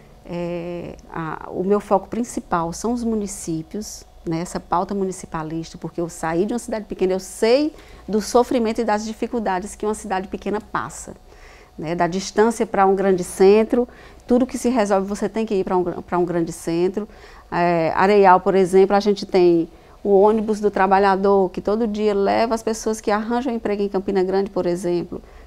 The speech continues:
levam e trazem no final da tarde. Então, tem toda essa dificuldade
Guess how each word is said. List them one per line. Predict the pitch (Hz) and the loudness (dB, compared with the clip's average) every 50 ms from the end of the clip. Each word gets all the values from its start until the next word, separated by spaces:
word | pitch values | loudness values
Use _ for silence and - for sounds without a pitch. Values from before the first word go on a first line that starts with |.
| - - - | -20 -12 -8
levam | 180 180 180 190 202 214 226 233 247 226 226 | -4 -2 0 0 0 0 0 0 -2 -4 -4
e | 220 | -4
trazem | 220 220 196 185 185 196 | -2 0 0 0 2 0
no | 196 196 | 0 -2
final | 196 190 185 180 175 | -2 -2 -2 -2 -2
da | 180 175 | -2 -4
tarde. | - - 180 175 180 185 208 208 - - - - - - | -4 -4 -4 -2 -2 -2 -4 -6 -10 -18 -20 -20 -12 -10
Então, | 277 - 277 269 | -4 -2 -2 0
tem | 285 285 285 | 2 0 2
toda | 285 277 285 302 | 2 2 2 2
essa | 302 - 285 | 2 0 0
dificuldade | 254 269 - - 262 - 262 247 226 208 185 180 185 196 220 247 269 | -4 -4 -4 -6 -6 -4 -4 -2 0 0 2 2 0 0 -2 -4 -8